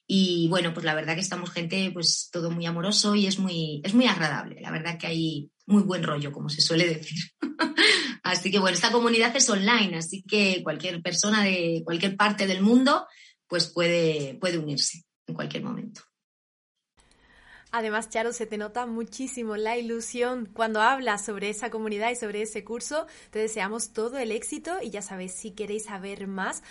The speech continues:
Speaker 2: sobre el curso de Charo, podéis encontrar también más información en la caja de descripción. Bueno, vamos a pasar al turno de preguntas. Charo, si te parece, ¿estás preparada?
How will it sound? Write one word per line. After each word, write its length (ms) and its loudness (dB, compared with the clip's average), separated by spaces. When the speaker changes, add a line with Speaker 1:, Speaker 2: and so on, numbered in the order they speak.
Speaker 2:
sobre 400 -4
el 160 -8
curso 260 -10
de 100 -12
Charo, 440 -8
podéis 260 -8
encontrar 380 -10
también 280 -8
más 220 -8
información 640 -10
en 100 -12
la 120 -10
caja 360 -10
de 140 -8
descripción. 800 -12
Bueno, 160 -2
vamos 220 -4
a 80 -6
pasar 240 -4
al 100 0
turno 240 -4
de 100 -6
preguntas. 460 -10
Charo, 220 -8
si 160 -10
te 100 -8
parece, 380 -8
¿estás 280 -10
preparada? 600 -6